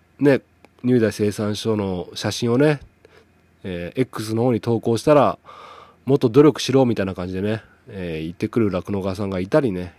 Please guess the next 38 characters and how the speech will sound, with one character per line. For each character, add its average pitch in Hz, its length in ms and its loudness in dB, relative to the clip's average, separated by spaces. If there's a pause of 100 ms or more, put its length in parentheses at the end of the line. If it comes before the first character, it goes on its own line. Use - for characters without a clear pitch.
い 110 40 -14
ろ 107 120 -2
ん 107 80 -2
な 107 80 -2
人 165 180 -2
が 123 120 2
い 104 100 -2
ま 160 120 2
す - 120 -8
け 117 100 -4
ど 92 80 -8
も 82 140 -10
ね。 87 200 -10 (3750)
努 104 120 -2
力 92 160 -6
が 82 120 -4
足 95 120 -6
ん 110 40 -2
な 147 100 0
い 170 40 0
ん 156 40 0 (260)
で 101 140 -6
し - 100 -12
ょ 90 60 -8
う 92 40 -10
ね。 120 180 -10 (1700)
努 110 100 -6
力 101 220 -6
が 95 60 -4
足 104 200 -10
ん 110 160 -6
な 143 120 -4
い 139 60 -4
ん 110 240 -8
で 95 100 -8
す - 100 -20
か 92 120 -10
ね。 107 240 -14